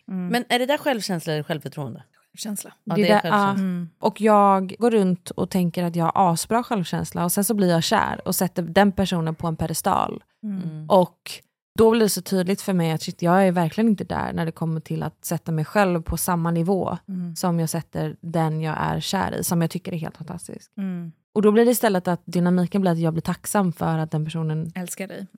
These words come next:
Speaker 3: älskar mig.
Speaker 1: Eller är kär i dig. Mm.
Speaker 3: Ja.
Speaker 2: Ja, och det är liksom inte egentligen tillräckligt att vara tacksam för.
Speaker 3: Nej, utan det ska vara en självklarhet
Speaker 2: Ja,
Speaker 3: på
Speaker 2: exakt.
Speaker 3: samma sätt som
Speaker 1: Mm.
Speaker 3: den personen ska känna likadant
Speaker 2: Mm.
Speaker 3: gentemot
Speaker 2: Tillbaka.
Speaker 3: mig.
Speaker 2: Ja.
Speaker 1: Mm.
Speaker 3: Men det är ett mönster jag kommer tillbaka till. Men jag är, vill också säga att jag har verkligen lärt mig att hantera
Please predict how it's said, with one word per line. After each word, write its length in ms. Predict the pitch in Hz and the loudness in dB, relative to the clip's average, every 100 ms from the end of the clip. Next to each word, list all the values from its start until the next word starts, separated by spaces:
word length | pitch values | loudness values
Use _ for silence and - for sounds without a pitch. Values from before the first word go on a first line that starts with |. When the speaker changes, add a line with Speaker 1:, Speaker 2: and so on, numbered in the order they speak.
| 185 | -2
Speaker 3:
älskar 260 | 185 190 165 | 0 -2 -4
mig. 140 | - | -4
Speaker 1:
Eller 140 | 196 | -6
är 40 | 202 | -6
kär 260 | - - | -10 -10
i 40 | 220 | -12
dig. 160 | - - 202 | -16 -12 -6
Mm. 260 | 185 180 | -2 2
Speaker 3:
Ja. 80 | 170 | 2
Speaker 2:
Ja, 100 | 165 | 2
och 120 | 165 | -2
det 80 | 160 | -2
är 100 | 170 | -2
liksom 220 | 160 147 | -4 -6
inte 160 | 143 139 | -6 -4
egentligen 260 | 127 127 139 | -6 -6 -6
tillräckligt 540 | 139 123 123 139 - - | -6 -8 -8 -12 -14 -16
att 180 | - 131 | -10 -8
vara 80 | |
tacksam 340 | 135 131 - 117 | -8 -10 -14 -14
för. 140 | - - - | -14 -14 -2
Speaker 3:
Nej, 400 | 247 240 185 - | 2 4 2 2
utan 280 | 220 226 226 | 2 2 2
det 120 | 214 | 2
ska 140 | 202 247 | 0 0
vara 80 | |
en 40 | 214 | 2
självklarhet 560 | - 202 165 175 180 - | 2 0 -2 -2 0 2
Speaker 2:
Ja, 120 | 180 | 2
Speaker 3:
på 40 | 175 | 2
Speaker 2:
exakt. 200 | 208 190 | 0 2
Speaker 3:
samma 220 | 185 196 | 4 2
sätt 260 | 190 180 - | 0 -4 0
som 140 | 180 | 0
Speaker 1:
Mm. 160 | 180 170 | 0 2
Speaker 3:
den 200 | 208 214 | 2 0
personen 500 | 220 185 170 165 165 | -2 -2 -2 -2 -4
ska 160 | - | -4
känna 260 | 170 170 160 | -4 -4 -2
likadant 580 | 165 165 196 170 156 165 | -4 -4 -4 -2 -4 -6
Speaker 2:
Mm. 260 | 165 175 | -10 -8
Speaker 3:
gentemot 280 | 185 165 170 165 | -6 -4 -2 2
Speaker 2:
Tillbaka. 60 | 208 190 | 2 2
Speaker 3:
mig. 200 | - - _ - | -2 -8 _ -6
Speaker 2:
Ja. 100 | 160 | -4
Speaker 1:
Mm. 160 | 165 160 - | -4 -10 0
Speaker 3:
Men 180 | 240 226 | 2 4
det 60 | |
är 40 | 226 | 4
ett 60 | |
mönster 380 | 226 214 185 185 | 2 0 0 -2
jag 340 | 185 180 170 165 | 0 2 2 0
kommer 180 | 185 | -2
tillbaka 380 | 175 175 160 - | 0 -2 -2 -4
till. 220 | 240 220 | -4 -2
Men 160 | 202 208 | 2 4
jag 340 | 202 196 196 - _ - | 6 4 2 -2 _ -2
är, 280 | 190 185 | 0 0
vill 140 | 180 180 | 0 0
också 240 | 196 - | 0 -2
säga 280 | - 196 170 | 0 2 0
att 80 | 165 | 2
jag 100 | 165 | 2
har 60 | |
verkligen 340 | 170 165 - 196 | 4 2 2 2
lärt 280 | 180 170 170 | 2 -2 -6
mig 140 | 156 | -4
att 140 | 160 | -4
hantera 640 | 156 160 - 208 175 190 | -4 -6 -2 0 2 2